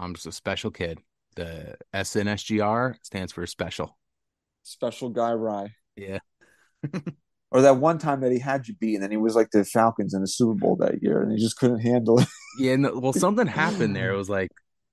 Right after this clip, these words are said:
Speaker 1: there was something went wrong. I don't know.
Speaker 2: It was, then he just kept going until he lost. Like, he, he's a, he just likes
Speaker 1: Right,
Speaker 2: to
Speaker 1: then he
Speaker 2: play
Speaker 1: gave
Speaker 2: that
Speaker 1: me another chance. He's like, "I don't, I'm gonna give him another chance," and then I fucking got him.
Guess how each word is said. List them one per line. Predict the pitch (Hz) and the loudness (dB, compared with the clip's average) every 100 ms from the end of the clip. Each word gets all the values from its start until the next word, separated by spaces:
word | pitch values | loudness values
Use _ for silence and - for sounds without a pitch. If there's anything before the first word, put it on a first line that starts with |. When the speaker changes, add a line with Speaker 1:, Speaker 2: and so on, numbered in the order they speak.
| _ _ 110 | _ _ -2
Speaker 1:
there | 110 | 0
was | 104 98 | 0 -2
something | 123 113 117 104 | -4 -2 -2 -2
went | 95 87 92 | -2 -6 -8
wrong. | 110 123 127 120 | -6 -4 -2 -4
I | 101 | -4
don't | 95 78 | -4 -4
know. | 78 80 80 - - - - | -6 -8 -10 -14 -20 -20 -4
Speaker 2:
It | - | 4
was, | 131 120 - - - - - _ _ - | 8 10 8 0 -18 -20 -20 _ _ 2
then | 120 | 6
he | 120 | 8
just | 117 120 | 6 4
kept | - 123 | 2 2
going | 131 120 120 | 2 2 0
until | 107 104 | -6 -4
he | 107 | -2
lost. | 107 104 98 - | 0 -2 -2 -4
Like, | 110 | -2
he, | 147 175 - | 2 0 0
he's | 156 180 185 | -4 -2 2
a, | 180 - - | 0 0 -4
he | 156 | 0
just | 151 165 - | 2 2 6
likes | 156 147 - - - | 6 6 -2 -10 -6
Speaker 1:
Right, | 104 107 98 | -2 0 4
Speaker 2:
to | |
Speaker 1:
then | 110 | 4
he | 117 | 6
Speaker 2:
play | 143 131 | 8 8
Speaker 1:
gave | |
Speaker 2:
that | 117 | 8
Speaker 1:
me | 117 | 6
another | 117 113 113 | 4 2 0
chance. | - 120 104 85 | 0 -2 -2 -2
He's | 95 | -4
like, | 92 | -2
"I | 90 | 2
don't, | 120 139 - | 2 2 0
I'm | 117 117 | -2 0
gonna | 120 143 | 4 4
give | 160 | 6
him | 165 | 6
another | 165 165 | 4 4
chance," | 160 147 147 | 2 2 2
and | 110 90 | -2 -4
then | 82 | -6
I | 78 - | -8 -12
fucking | 92 - 87 80 - _ _ _ _ - - - | -12 -10 -10 -12 -14 _ _ _ _ -20 -20 -12
got | 87 87 | -6 -4
him. | 90 | -4